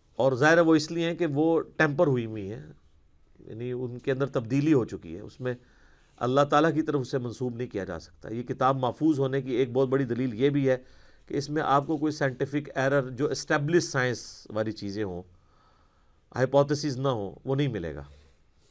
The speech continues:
तो अगर तुम सच्चे हो तो इस तरह की कोई सूरत ही बना, ये उस ज़माने के लिए तो था वो वाला चैलेंज, आज तक भी ये सिर्फ अरब के लोगों के एतबार से है,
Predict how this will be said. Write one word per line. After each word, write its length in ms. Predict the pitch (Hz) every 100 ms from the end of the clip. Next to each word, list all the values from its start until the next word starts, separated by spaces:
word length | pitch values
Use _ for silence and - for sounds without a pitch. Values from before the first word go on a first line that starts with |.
| _ _ _ _ _ _ _ _ _ _ _ _ _ -
तो 60 |
अगर 680 | - 160 170 240 208 185 170
तुम 240 | 156 170
सच्चे 360 | 143 175 - 196
हो 80 | 208
तो 180 | 208 190
इस 180 | 165
तरह 100 | 196
की 80 | 196
कोई 140 | 190 180
सूरत 300 | - 170 185
ही 40 |
बना, 260 | 160 143 143
ये 120 | 160
उस 180 | 196 156
ज़माने 320 | 202 196 202
के 100 | 196
लिए 140 | 185
तो 160 | 165 156
था 300 | 147 151 170
वो 160 | 165
वाला 200 | 170 175
चैलेंज, 440 | 165 156 156 156 - _ _ _ _ -
आज 280 | 131 160 143
तक 120 | 185
भी 160 | 170 180
ये 60 |
सिर्फ 220 | 185 175 165
अरब 200 | 151 170
के 80 | 165
लोगों 240 | 156 135 135
के 80 |
एतबार 360 | 123 110 104 110
से 160 | - 101
है, 140 | 127